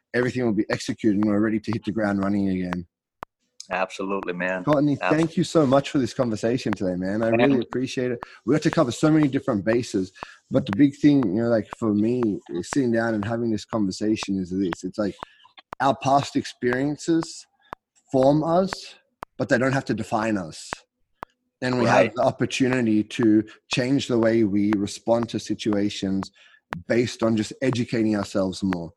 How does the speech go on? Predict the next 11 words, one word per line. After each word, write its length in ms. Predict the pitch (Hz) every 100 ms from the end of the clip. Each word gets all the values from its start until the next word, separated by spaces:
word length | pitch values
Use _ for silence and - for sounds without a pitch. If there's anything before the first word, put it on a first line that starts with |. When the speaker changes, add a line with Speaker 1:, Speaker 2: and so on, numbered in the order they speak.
| _ _
Speaker 1:
And 100 | 120
it 60 | 123
might 380 | 120 135 147 -
happen 460 | 117 123 135 151 165 _ _ _ _ -
at 160 | 131 -
the 80 | 113
point 420 | - 110 139 160 -
of 180 | 131 -
contact 560 | 123 131 - 151 151
with 300 | 104 113 110 -
that, 280 | 113 135